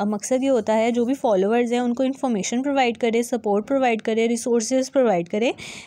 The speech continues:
ताकि वो अपना गोल्स भी अचीव कर सकें, प्लस जो ऑर्गेनाइजेशन का गोल है उसको अचीव कर सकें। फिर है the term path goal implies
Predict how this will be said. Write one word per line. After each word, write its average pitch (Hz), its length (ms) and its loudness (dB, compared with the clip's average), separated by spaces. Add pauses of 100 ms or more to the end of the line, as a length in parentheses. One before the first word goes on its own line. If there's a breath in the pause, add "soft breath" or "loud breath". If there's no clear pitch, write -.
(140 loud breath)
ताकि 247 380 2
वो 262 240 4
अपना 254 400 2
गोल्स 226 440 2
भी 302 100 0
अचीव 285 340 0
कर 277 120 4
सकें, 277 380 0
प्लस 247 340 0
जो 262 160 0
ऑर्गेनाइजेशन 233 800 0
का 277 120 2
गोल 220 380 2
है 226 140 2
उसको 233 380 0
अचीव 220 440 -2
कर 175 120 -2
सकें। 170 300 -8 (680 loud breath)
फिर 285 240 2
है 311 200 2
the 311 140 0
term 285 260 2
path 262 340 2
goal 262 240 4
implies 226 460 0